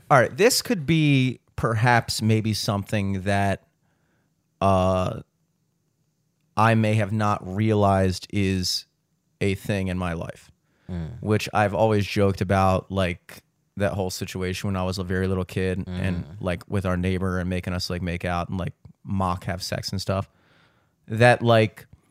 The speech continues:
Speaker 1: there is a possibility that that did hypersexualize me at a very young age,
Speaker 2: Mm.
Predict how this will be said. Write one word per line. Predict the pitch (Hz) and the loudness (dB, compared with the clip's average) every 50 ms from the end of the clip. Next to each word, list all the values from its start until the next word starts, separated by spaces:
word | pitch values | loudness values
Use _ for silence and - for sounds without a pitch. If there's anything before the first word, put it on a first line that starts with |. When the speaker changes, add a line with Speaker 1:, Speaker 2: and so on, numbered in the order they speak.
| _ _ - - _ _ _ _ - | _ _ -20 -20 _ _ _ _ 0
Speaker 1:
there | 110 127 151 160 151 - | 4 4 4 6 6 6
is | 185 220 262 262 | 6 6 6 4
a | 240 | 2
possibility | - - - 180 165 165 - - 123 107 98 110 113 113 110 98 98 98 92 - 117 131 - _ _ - | 0 2 4 6 6 6 4 2 -2 0 2 2 4 4 4 2 0 -2 -2 -4 -8 -10 -14 _ _ -8
that | 101 107 107 98 - 98 | -2 -2 0 -2 0 0
that | 110 110 107 - 101 101 | 2 2 2 0 -4 -4
did | - 107 107 107 101 98 - | -2 0 0 0 -2 -4 -8
hypersexualize | - 110 113 110 - - 104 98 - 110 101 - - 113 98 95 95 95 98 95 | -4 -2 -2 -2 0 -2 -4 -2 -2 -2 -2 -2 -4 -4 -2 0 0 0 0 -2
me | 107 95 | -2 -4
at | 92 | -2
a | 90 | -2
very | 92 92 92 | -2 -4 -2
young | 90 90 90 - | -4 -4 -4 -6
age, | - - - - - - _ _ - - | -6 -8 -10 -12 -18 -20 _ _ -16 -14
Speaker 2:
Mm. | 82 80 78 | -14 -12 -14